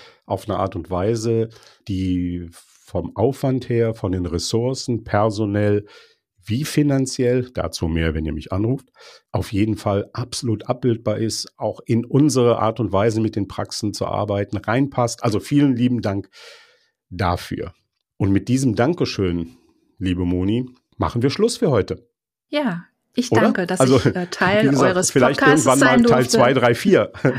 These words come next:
Speaker 1: Also ich sag erstmal,
Speaker 2: <laughs> Genau.
Speaker 1: ich sag erstmal ganz, ganz lieben Dank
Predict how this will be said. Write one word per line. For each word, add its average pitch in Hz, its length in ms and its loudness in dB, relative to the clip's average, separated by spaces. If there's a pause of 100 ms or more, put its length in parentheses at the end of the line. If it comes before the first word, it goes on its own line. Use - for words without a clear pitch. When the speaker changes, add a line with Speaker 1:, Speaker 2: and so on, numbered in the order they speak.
(640)
Speaker 1:
Also 123 160 6
ich 208 160 6
sag - 160 4
erstmal, - 360 4
Speaker 2:
<laughs> - 180 0
Genau. - 160 4
Speaker 1:
ich - 60 6
sag 151 220 2
erstmal 113 480 2 (200)
ganz, 131 260 0
ganz 117 300 -4
lieben 110 260 0
Dank 110 300 0